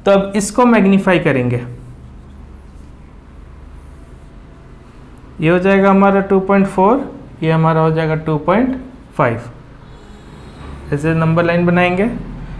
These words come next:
ठीक है? ये हमारा हो गया टू पॉइंट फ़ोर और ये हो गया हमारा टू पॉइंट फ़ाइव। इसके बीच में एक लकीर खींचिए और उससे पहले चार लकीर खींचना है आपको equal position पे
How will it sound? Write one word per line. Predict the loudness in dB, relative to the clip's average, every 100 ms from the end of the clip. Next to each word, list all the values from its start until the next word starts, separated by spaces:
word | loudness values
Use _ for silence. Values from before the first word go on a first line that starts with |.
| -14 -8 -4
ठीक | 0
है? | 0 0
ये | 2
हमारा | 4 4 4 4
हो |
गया | 4 2
टू | 2 2
पॉइंट | 2 2
फ़ोर | 2 2 2 -2 -8 -10 -10 -10 -12 -10 -10 -10 -12 -12 -12 -12 -12 -12 -14 -16 -16 -18 -18 -10
और | -2 2
ये | 2
हो | 2
गया | 2
हमारा | 2 2 2
टू | 0 -2
पॉइंट | 2 2 0 -4 -4
फ़ाइव। | -2 -2 -4 -12 -16 -18 -18 -20 -20
इसके | -4 0
बीच | 2 2 2
में | 2
एक | 2
लकीर | 2 2 0 0
खींचिए | -2 -2 0 0 -2 -10 -18 -20 -20 -4
और | 0 0
उससे | 2 2
पहले | 4 4 2
चार | 4 4 4 0 -4
लकीर | -4 0 0
खींचना | 2 0 0 2
है |
आपको | 2 0 -2 -2 -6 -14 -20 -6 -4
equal | 0 0 2
position | 2 0 2 0
पे | 2